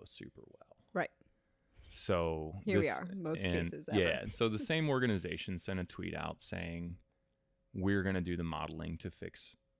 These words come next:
Speaker 1: systemic racism and look at it as a health issue."
Speaker 2: Okay.
Speaker 1: And, uh, Greg Glassman, the former C E O and founder of CrossFit, um,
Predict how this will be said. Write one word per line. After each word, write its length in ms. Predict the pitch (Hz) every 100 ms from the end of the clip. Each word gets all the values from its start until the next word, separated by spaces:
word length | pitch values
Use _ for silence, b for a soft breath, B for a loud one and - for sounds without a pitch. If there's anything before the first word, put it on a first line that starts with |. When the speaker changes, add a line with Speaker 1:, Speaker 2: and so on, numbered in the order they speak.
| _
Speaker 1:
systemic 520 | - 90 - 92 87
racism 560 | 85 80 80 85 82 80
and 80 | 82
look 200 | 80 85
at 100 | 80
it 80 | 80
as 180 | 82 82
a 40 |
health 260 | 123 - -
issue." 300 | - - - - _ _ _ _ _ _ -
Speaker 2:
Okay. 240 | 170 156 240 -
Speaker 1:
And, 640 | 95 87 85 82 87 - - -
uh, 300 | 82 73 69 98
Greg 240 | 101 92
Glassman, 600 | 107 139 135 98 92 92
the 160 | 90 87
former 320 | - 90 85
C 280 | 82 90 87
E 40 |
O 160 | 82 82
and 160 | 82 80
founder 340 | 82 82 85
of 80 | 82
CrossFit, 560 | - 139 - - 90 - - _ _ _ _ _
um, 460 | 82 78 78 78